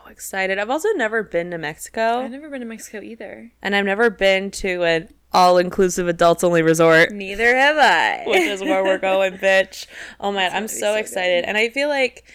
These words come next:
Speaker 1: it is pretty extravagant, for a bachelorette, but also it's kinda just, like, a girls' trip for the three of us.
Speaker 2: Yeah, I mean, 'cause y-, because it's small. It's just, like, f-,
Speaker 1: Yeah.
Speaker 2: three friends going on a trip.
Speaker 1: Right. So the boys are coming with us.
Speaker 2: Yeah.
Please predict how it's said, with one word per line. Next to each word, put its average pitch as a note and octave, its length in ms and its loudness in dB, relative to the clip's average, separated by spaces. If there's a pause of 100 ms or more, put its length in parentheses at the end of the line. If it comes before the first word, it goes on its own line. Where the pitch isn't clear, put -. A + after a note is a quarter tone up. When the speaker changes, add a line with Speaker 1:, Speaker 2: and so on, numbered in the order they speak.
(180)
Speaker 1:
it G#3+ 120 -2
is B3 240 2
pretty C4+ 240 -2
extravagant, F3+ 840 -4 (520)
for F#3+ 220 0
a F3+ 40 0
bachelorette, E3+ 720 -2
but F3 120 -2
also F#3 360 -2
it's F3+ 280 -2
kinda G3+ 240 -2
just, G#3 120 -10
like, D4+ 120 -6
a B3 60 -2
girls' F3+ 280 -2
trip F#3 180 -6
for F3+ 120 -4
the E3+ 40 -8
three E3+ 220 -4
of D#3+ 100 0
us. G#3 240 2
Speaker 2:
Yeah, C4 460 -2
I - 20 -16
mean, D#4 200 -10
'cause D#4 160 -8
y-, C4+ 100 -14 (100)
because C4+ 300 -14
it's C#4 180 -14
small. A3+ 540 -6
It's F#3 160 -14
just, - 180 -14
like, A3 200 -10
f-, - 280 -14
Speaker 1:
Yeah. G3 280 -2
Speaker 2:
three A3+ 240 -2
friends F#3+ 480 -6
going F#3+ 200 -14
on F3 120 -12
a E3 80 -16
trip. - 420 -18
Speaker 1:
Right. F3 460 -6 (160)
So B3 280 2
the A#3+ 120 4
boys B3+ 360 2
are A#3 120 4
coming - 420 -6
with - 220 -8
us. - 540 -8 (120)
Speaker 2:
Yeah. B3+ 380 -4